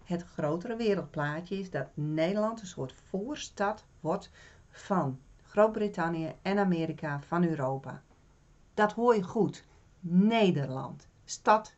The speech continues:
Nederland. Wij zijn ook maar een provincie. Dat zal ik zo uitleggen. Misschien wel even in een nieuw filmpje.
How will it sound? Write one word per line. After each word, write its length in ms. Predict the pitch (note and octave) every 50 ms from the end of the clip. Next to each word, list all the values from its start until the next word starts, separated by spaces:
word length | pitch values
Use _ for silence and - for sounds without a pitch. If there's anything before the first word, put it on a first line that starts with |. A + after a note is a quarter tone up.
| _ _ _
Nederland. 640 | - F#3 F3 D#3+ D3+ C#3 B2+ B2 - C#3+ C#3+ - _ _ _ _ _ _ - _ _ _ _ _ - - _ - - -
Wij 100 | - C#4+
zijn 240 | C4+ - F4 F#4 F4+
ook 100 | D4 F#3+
maar 180 | D#3+ C#3+ C3+
een 80 | C3 B2+
provincie. 720 | - - C#3+ C3+ - - D3 C#3+ C#3+ - - - - - - _ _ _ - - - - - _
Dat 100 | - -
zal 100 | G3 F3+
ik 80 | F3+
zo 200 | - G#3 G#3 G#3+
uitleggen. 520 | F#3 E3 D3 C#3 - F3+ - - - - -
Misschien 320 | - E3+ E3 F3 F3 - F3+
wel 120 | F3 F3+
even 200 | F3+ F3+ F3 F3+
in 60 | F3
een 80 | E3+ E3+
nieuw 160 | E3+ E3+ E3
filmpje. 420 | E3 - - D3+ C#3+ C#3 - -